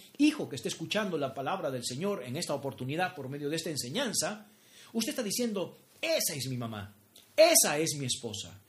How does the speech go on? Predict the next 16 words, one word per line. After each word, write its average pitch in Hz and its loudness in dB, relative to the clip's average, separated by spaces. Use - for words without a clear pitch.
Y 147 2
es 202 0
el 202 0
momento 170 0
de 127 -4
hoy 160 6
a 107 -6
poder 123 -2
valorarla. 101 -6
El 202 8
momento 240 4
de 180 2
hoy, 170 4
agradecerle 151 0
a 160 -2
Dios 214 2